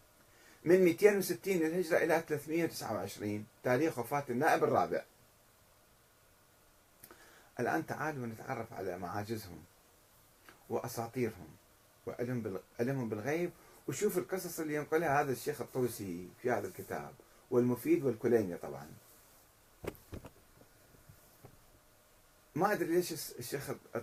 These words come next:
ال-، الصدوق ما نقل هالش-، القصص هذه.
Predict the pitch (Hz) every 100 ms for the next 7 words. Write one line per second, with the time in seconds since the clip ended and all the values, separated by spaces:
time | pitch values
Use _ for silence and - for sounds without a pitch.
0 | - 107 101 101 - - - 113 185 190
1 | - - - - - - - _ - -
2 | 123 139 127 101 82 - - - - -
3 | 95 - - 95 95 90 - 85 76